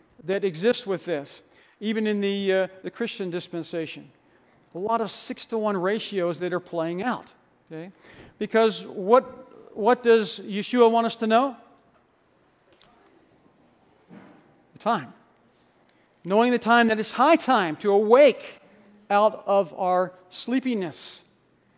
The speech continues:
because salvation is drawing nearer than when we first thought, you see? So when we think, for example, of God's end time people,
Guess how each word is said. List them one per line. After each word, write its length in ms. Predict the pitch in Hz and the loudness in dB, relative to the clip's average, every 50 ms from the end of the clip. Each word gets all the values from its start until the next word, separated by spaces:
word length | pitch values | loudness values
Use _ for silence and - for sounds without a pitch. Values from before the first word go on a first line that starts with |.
| _ _ _ _ _ - | _ _ _ _ _ -12
because 220 | - - 185 - | -10 -10 -8 -4
salvation 720 | - 214 208 196 175 185 208 208 - - 170 139 127 123 - _ - | -2 0 0 2 2 2 2 0 0 -4 -10 -12 -12 -14 -18 _ -20
is 140 | 170 147 135 | -20 -18 -10
drawing 460 | - 180 185 185 185 185 185 180 180 | -6 -4 -2 0 0 -2 -2 -2 -4
nearer 260 | 214 233 208 175 156 | -2 -2 -2 -2 -2
than 200 | 151 180 175 175 | -2 -2 -2 -2
when 120 | 180 180 | -2 -2
we 80 | 185 180 | -2 -4
first 320 | 175 - 196 190 - - | -4 -6 -8 -8 -8 -10
thought, 240 | - - 339 302 226 - _ _ _ _ _ _ _ _ _ _ _ _ _ _ _ _ - | -12 -12 -12 -12 -14 -18 _ _ _ _ _ _ _ _ _ _ _ _ _ _ _ _ -20
you 80 | 165 | -20
see? 300 | 147 - - 180 - 226 226 208 _ _ _ _ _ _ _ _ _ _ _ - - _ _ _ _ _ _ _ _ _ _ _ _ _ _ _ _ _ _ | -20 -18 -18 -16 -16 -16 -18 -20 _ _ _ _ _ _ _ _ _ _ _ -20 -20 _ _ _ _ _ _ _ _ _ _ _ _ _ _ _ _ _ _
So 460 | - - 240 233 226 220 233 - - - - - - - _ _ _ _ _ _ _ _ _ _ _ _ _ _ | -2 4 6 6 6 6 4 0 -6 -16 -20 -20 -20 -20 _ _ _ _ _ _ _ _ _ _ _ _ _ _
when 160 | - 196 202 | -4 0 2
we 160 | 220 285 311 - | 4 4 4 4
think, 280 | - 262 254 247 - | 2 2 0 0 0
for 160 | - - 220 | 0 0 0
example, 400 | 208 170 190 214 214 208 208 208 | 0 2 2 0 0 2 0 0
of 120 | 196 175 175 | -2 0 2
God's 260 | 208 196 196 185 185 | 2 2 2 2 0
end 240 | 202 214 220 226 214 | -2 -2 -2 -2 -2
time 300 | - 196 196 185 180 175 | -2 -4 -4 -2 -4 -4
people, 480 | - 254 285 285 - 160 139 139 143 | -2 -2 -2 -2 -2 -4 -6 -6 -10